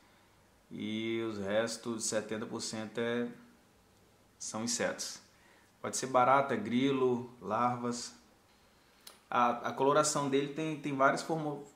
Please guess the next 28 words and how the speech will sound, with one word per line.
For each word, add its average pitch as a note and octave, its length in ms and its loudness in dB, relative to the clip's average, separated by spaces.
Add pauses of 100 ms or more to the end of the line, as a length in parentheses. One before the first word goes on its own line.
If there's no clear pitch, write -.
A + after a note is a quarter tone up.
várias A#2+ 500 -2
morfologias, A#2 840 -2
né? G#2+ 180 -10 (640)
Sunfire, G#2 920 0 (180)
orange, G#2+ 400 0
aquele A2 200 -6
mais A2+ 220 0
laranja, A2 440 0
ele G#2+ 100 -2
é G#2+ 60 2
orange. A2+ 520 0 (140)
Vou B2 100 -16
tentar A#2 260 -6
colocar A2+ 260 -2
aqui A2 120 -6
na G2 140 -2
tela G2 300 -4
aqui F#2+ 160 -12
umas F2+ 180 -8
fotos. - 500 -6 (800)
Tem A2 100 -8
os A2+ 120 -6
citrus, C3+ 920 -4 (840)
tem, B2+ 240 -6
tem C#3+ 160 -6
vários, A2 380 4
né? A#2 220 -6 (540)
Então, A#2+ 400 -2